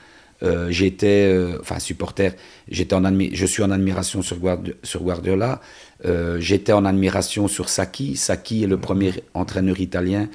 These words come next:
qui a mis en place, euh, la défense en zone, qui,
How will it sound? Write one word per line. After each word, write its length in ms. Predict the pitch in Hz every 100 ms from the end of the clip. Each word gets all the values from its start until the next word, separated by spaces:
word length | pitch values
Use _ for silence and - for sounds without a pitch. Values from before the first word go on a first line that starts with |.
| - - - _
qui 60 | -
a 20 |
mis 180 | 90 90
en 120 | 90
place, 420 | 85 95 101 - 90
euh, 440 | 87 85 85 85
la 120 | 82 87
défense 420 | 90 - 87 -
en 140 | 90
zone, 360 | 87 104 123 120
qui, 380 | - 90 90